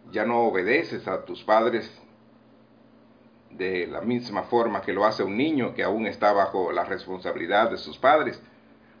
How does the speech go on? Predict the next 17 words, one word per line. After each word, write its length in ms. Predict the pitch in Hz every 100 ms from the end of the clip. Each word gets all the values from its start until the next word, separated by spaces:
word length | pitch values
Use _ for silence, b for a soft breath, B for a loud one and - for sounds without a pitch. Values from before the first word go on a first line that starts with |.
| -
Pero 180 | 120
cuando 240 | - 117 123
eres 180 | 175 147
mayor, 540 | 127 123 180 208 - - _ _ - _ _ _ _ -
los 180 | - 120
honras 580 | 120 123 107 - - - - _ - - - _ -
cuando 300 | - 95 87
tú 440 | - 104 113 110 - - _ _ _ _ -
los 380 | 87 85 82
escuchas, 720 | 82 - 123 127 127 104 - - - _ _ _ _ _ _ -
cuando 380 | - 95 90 90
participas 920 | 98 95 - - 117 127 127 104 - - _ _ _ _ _ _ _ _ -
con 160 | - 95
ellos 580 | 139 143 104 - - - _
económicamente, 1120 | 95 95 92 127 120 98 113 135 120 123 117 - - _ _ _ _ _ _ _ _ _
aunque 360 | 98 110 - 107
ellos 400 | 143 135 -